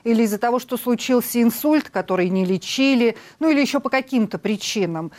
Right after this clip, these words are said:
После дела Магнитского – Сергея Магнитского, который, э, скончался в одном из московских следственных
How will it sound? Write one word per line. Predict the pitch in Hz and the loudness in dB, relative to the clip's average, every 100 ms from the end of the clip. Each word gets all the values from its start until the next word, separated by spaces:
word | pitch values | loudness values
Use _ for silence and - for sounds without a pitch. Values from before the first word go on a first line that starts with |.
| - - | -12 -2
После | 294 - 277 | -2 0 0
дела | 220 285 247 226 | 2 2 2 2
Магнитского – | 233 226 349 415 - 262 208 170 - _ | 0 0 0 -2 -4 0 0 -2 -8 _
Сергея | - 254 226 208 | -4 -2 0 0
Магнитского, | 208 220 226 - 185 | 2 0 0 -2 -8
который, | 196 208 208 208 202 | -6 -2 0 0 -2
э, | |
скончался | 196 - 240 240 - | -4 -4 -2 -2 -2
в | 202 | -4
одном | 196 202 | -2 -4
из | 190 | -2
московских | 220 - 202 220 | -4 -4 -8 -8
следственных | - 233 202 214 196 | -4 -2 -2 -4 -10